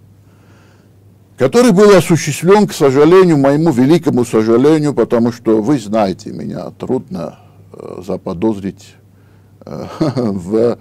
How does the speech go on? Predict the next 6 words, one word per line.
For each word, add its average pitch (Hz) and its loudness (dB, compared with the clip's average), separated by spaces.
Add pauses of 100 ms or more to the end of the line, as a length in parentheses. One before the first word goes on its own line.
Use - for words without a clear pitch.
(480)
э, - -12
негативном, 107 -2
негативистском 98 -6
отношении 98 -8
к 98 -14
России. 87 -10